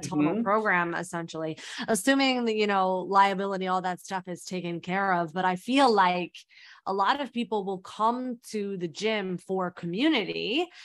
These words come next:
Speaker 2: Yeah.
Speaker 1: And so when that feels lost, there are ways that you can incorporate community using things like Tonal or the Peloton or whatever it is you
Speaker 2: Mm-hmm.
Speaker 1: have, and you're building your home gyms. That's why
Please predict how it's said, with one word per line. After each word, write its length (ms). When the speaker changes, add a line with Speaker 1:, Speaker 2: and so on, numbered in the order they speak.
Speaker 2:
Yeah. 140
Speaker 1:
And 120
so 380
when 320
that 280
feels 420
lost, 880
there 200
are 240
ways 580
that 100
you 320
can 240
incorporate 840
community 720
using 880
things 420
like 320
Tonal 560
or 120
the 80
Peloton 540
or 100
whatever 380
it 100
is 160
you 100
Speaker 2:
Mm-hmm. 60
Speaker 1:
have, 300
and 220
you're 100
building 320
your 140
home 260
gyms. 320
That's 240
why 240